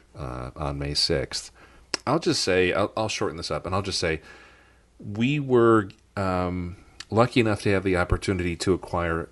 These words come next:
another vehicle that needed a little bit of T L C. And that happened to be from, uh, our, our good friend, uh, Mister Mike Fort,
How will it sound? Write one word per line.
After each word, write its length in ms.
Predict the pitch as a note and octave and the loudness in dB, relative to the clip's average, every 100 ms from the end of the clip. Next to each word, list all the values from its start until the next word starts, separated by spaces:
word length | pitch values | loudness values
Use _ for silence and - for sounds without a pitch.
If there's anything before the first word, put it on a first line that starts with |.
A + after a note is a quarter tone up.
| - | -8
another 580 | E2+ F2 F2 E2+ F#2 F#2+ | -6 -6 -2 2 4 4
vehicle 520 | E2+ C#2+ D2 E2 E2+ | 2 -2 2 2 2
that 180 | G#2+ D#2+ | 0 0
needed 320 | F2+ F2 E2+ | 0 -2 -2
a 60 | F2+ | -2
little 200 | G2 F#2+ | -2 -2
bit 160 | G#2 | 0
of 140 | G#2 - | -2 -4
T 180 | - C3+ | -4 -2
L 140 | C#3 | -2
C. 320 | B2+ G3 B2+ - - - _ _ _ - | -2 -2 -2 -8 -18 -20 _ _ _ -2
And 500 | F2 E2+ E2+ E2+ E2 | 2 4 4 0 0
that 200 | G#2 A#2+ | 0 2
happened 360 | A#2 G#2+ A2 | 0 0 -2
to 80 | - | -4
be 320 | F2+ E2+ E2 E2+ - - | 0 2 2 -2 -8 -18
from, 440 | - G2 F2+ E2+ | -4 0 0 0
uh, 20 | D2+ | -2
our, 460 | D2 D2+ C#2 D#2 - - | -4 -4 -4 -4 -6 -14
our 120 | - | -16
good 200 | - D2+ | -8 -8
friend, 340 | - F#2+ B2 C3 - - | -2 -2 -2 -6 -12 -12
uh, 160 | C#2 | -10
Mister 240 | B1 - D#3 | -8 -8 -8
Mike 220 | C#2+ C#2+ | -6 -8
Fort, 400 | - A#2 F3 - | 0 0 0 -8